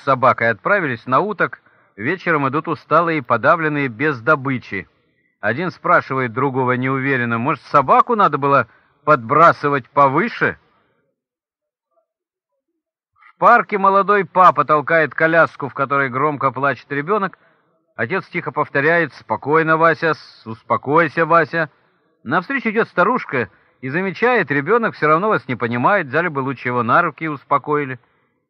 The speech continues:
"Видите ли, — отвечает папа, — Вася, это я". Танкисты чинят у танка гусеницу.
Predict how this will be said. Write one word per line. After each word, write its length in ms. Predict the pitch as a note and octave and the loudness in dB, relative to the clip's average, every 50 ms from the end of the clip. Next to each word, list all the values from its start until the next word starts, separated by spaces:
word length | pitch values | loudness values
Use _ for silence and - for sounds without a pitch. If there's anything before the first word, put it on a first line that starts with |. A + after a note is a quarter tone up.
| _ - | _ -6
"Видите 420 | B2 E3 B3+ C#4 C#4 A#3+ G#3+ G#3 | -4 -2 -2 -2 -4 -4 -2 0
ли, — 60 | E3 | 0
отвечает 500 | D3+ C3+ B2 C3 A#2+ - C3 B2 A#2 G#2 | 0 0 -2 -4 -6 -4 -2 -2 -2 -4
папа, — 480 | - - A#2+ A2 G#2 - F#2+ F#2 F2+ - _ - | -2 0 0 0 2 0 -2 -4 -6 -8 _ -14
Вася, 460 | A#2+ C#3 G#3+ C#4+ D4 B3+ - - D#3 | -2 2 4 4 4 4 2 -2 -4
это 340 | C3 - D#3 G#3 G#3+ - B3+ | -4 -2 -4 -2 -2 -2 -2
я". 540 | B3 A3+ A#3+ C4+ C4 A3+ A2+ E2+ - - _ _ _ _ _ _ _ _ _ _ _ _ _ _ _ _ _ _ _ _ _ _ _ _ _ _ _ _ _ _ _ _ _ _ _ _ _ _ - | -2 0 2 4 4 4 4 2 0 -6 _ _ _ _ _ _ _ _ _ _ _ _ _ _ _ _ _ _ _ _ _ _ _ _ _ _ _ _ _ _ _ _ _ _ _ _ _ _ 0
Танкисты 640 | C3+ C3+ C3 B2 - - A#3 A#3+ - - G3+ G3 - | 2 2 2 0 -4 -8 -8 -8 -8 -8 -8 -10 -8
чинят 340 | - G#3 A3 G#3+ G3 - | -6 -6 -6 -4 -4 -4
у 80 | F3 D3+ | -4 -4
танка 420 | B2 - E3+ F#3 F3+ D3+ - E3 | 2 2 4 4 2 0 -2 -4
гусеницу. 760 | D3+ C#3 D#3 F3 D#3+ - - B2 A2+ G#2+ - _ - F#2+ D#2+ | -4 -4 -4 -4 -4 -2 -2 -4 -4 -4 -6 _ -12 -14 -14